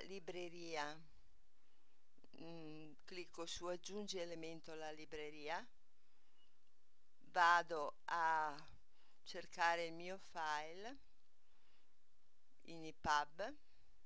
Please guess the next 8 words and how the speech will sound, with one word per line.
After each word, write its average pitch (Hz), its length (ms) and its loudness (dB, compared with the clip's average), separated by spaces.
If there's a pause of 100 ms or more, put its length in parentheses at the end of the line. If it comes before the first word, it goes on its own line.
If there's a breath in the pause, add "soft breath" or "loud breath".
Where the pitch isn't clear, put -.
(420)
lo 170 120 0
apro 156 520 6 (4000)
ed 170 160 -4
è 170 160 -4
questo 165 420 -4
il 202 80 -4
mio 165 200 -6
file 175 580 -6